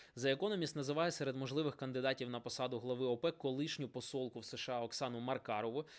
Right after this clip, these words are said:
а фаворитом віце-прем'єр-міністра Міх-, Михайла Федорова. Керівник гур Кирило Буданов, якого поважають, е, в західних столицях, ймовірно, стане головним перемовником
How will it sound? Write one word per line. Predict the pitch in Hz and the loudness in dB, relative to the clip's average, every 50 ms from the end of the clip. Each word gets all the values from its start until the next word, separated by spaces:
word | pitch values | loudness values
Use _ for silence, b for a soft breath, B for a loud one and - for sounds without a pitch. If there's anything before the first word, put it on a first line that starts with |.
| B B B B - | B B B B -2
а | 123 123 123 123 123 123 - | 2 4 6 6 6 6 4
фаворитом | - 135 123 131 131 156 190 180 139 131 | 2 0 2 2 2 2 2 0 0 -2
віце-прем'єр-міністра | 127 139 - - 127 - 131 127 123 120 123 127 147 160 - - 127 123 | -2 -2 -2 -4 -2 -2 -2 -2 0 -2 -2 -2 -4 -4 -4 -4 -4 -4
Міх-, | 123 120 - - | -4 -6 -8 -8
Михайла | - 135 127 - - 135 135 139 127 | -8 -8 -6 -2 -2 0 0 0 -2
Федорова. | - - 139 127 110 104 101 95 98 98 - - B B B B B B | -2 0 0 0 2 0 -2 -6 -6 -10 -12 -14 B B B B B B
Керівник | - 143 143 143 147 175 196 160 | 4 6 6 6 4 2 0 0
гур | 127 120 147 170 165 156 | 0 2 2 2 2 2
Кирило | - 147 143 143 139 131 120 | 4 4 6 6 6 4 4
Буданов, | 117 127 123 127 131 147 170 175 | 0 0 0 2 2 0 0 -2
якого | 170 165 - - 165 170 170 | -4 -4 -4 -2 -4 -4 -2
поважають, | 170 - 156 151 156 151 131 147 160 156 151 151 151 143 - - - | -2 -2 0 0 0 0 0 2 4 4 6 6 4 2 0 -4 -4
е, | 147 135 | -4 -4
в | 131 | -2
західних | 127 143 143 143 - 147 143 139 139 - | 0 2 2 2 0 -2 -4 -4 -4 -4
столицях, | - - 143 139 143 135 139 131 120 - | -4 -2 0 0 0 0 -2 -4 -6 -6
ймовірно, | 127 120 117 127 151 151 147 127 | -6 -4 -2 -2 -2 -2 -2 -4
стане | - - 143 139 139 127 | -4 -4 -4 -2 -2 -2
головним | 110 120 123 120 110 127 143 147 139 | -2 -2 -2 -2 -2 -2 -4 -4 -2
перемовником | - 123 120 117 120 135 143 139 131 - 117 120 | -2 -2 -2 0 -2 -2 -2 -4 -4 -2 -2 -4